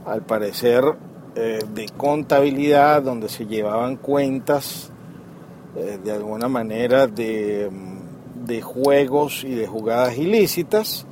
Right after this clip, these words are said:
En una de las columnas de estos libros que se encontraron estaba la palabra o el nombre AL, A L, y, eh,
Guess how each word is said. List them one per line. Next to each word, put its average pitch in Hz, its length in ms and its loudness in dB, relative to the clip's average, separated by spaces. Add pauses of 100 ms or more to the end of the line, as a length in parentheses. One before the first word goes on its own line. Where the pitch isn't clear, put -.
(460)
En 120 200 -2
una 214 320 6
de 147 120 6
las 127 180 2
columnas 131 600 0
de 123 240 4
estos 127 300 -4
libros 139 380 2
que 151 120 -4
se - 140 -4
encontraron 156 600 2
estaba 117 280 0
la 139 140 2
palabra 120 580 2
o 120 120 2
el 107 120 -4
nombre 120 480 0
AL, 151 480 4
A 113 220 2
L, 151 380 4 (960)
y, 214 320 -2 (1400)
eh, 113 580 0